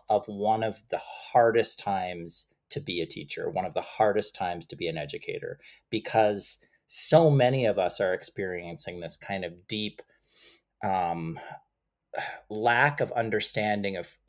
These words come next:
who we even are as educators and what we wanna be and what kind of relationships we wanna have and how we relate to our institutions,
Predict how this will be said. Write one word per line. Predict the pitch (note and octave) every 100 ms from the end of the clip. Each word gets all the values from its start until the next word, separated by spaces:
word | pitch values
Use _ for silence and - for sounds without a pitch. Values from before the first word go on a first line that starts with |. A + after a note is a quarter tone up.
| A#2+
who | C3+
we | A#2+ A2+
even | G#2 F#2+
are | F2 F2
as | F2 E2+
educators | F2 F#2 - F#2 E2+ E2+
and | F#2
what | F2+ -
we | F#2+
wanna | F#2 F2+
be | E2 F2+ F2
and | E2
what | E2 -
kind | G2+
of | E2+
relationships | E2+ E2 F2 - - - -
we | F2
wanna | E2
have | E2+ F2 E2
and | E2+
how | - F#2
we | F2+
relate | F2 E2+ E2+ -
to | E2+
our | D#2+
institutions, | E2+ - - - - - -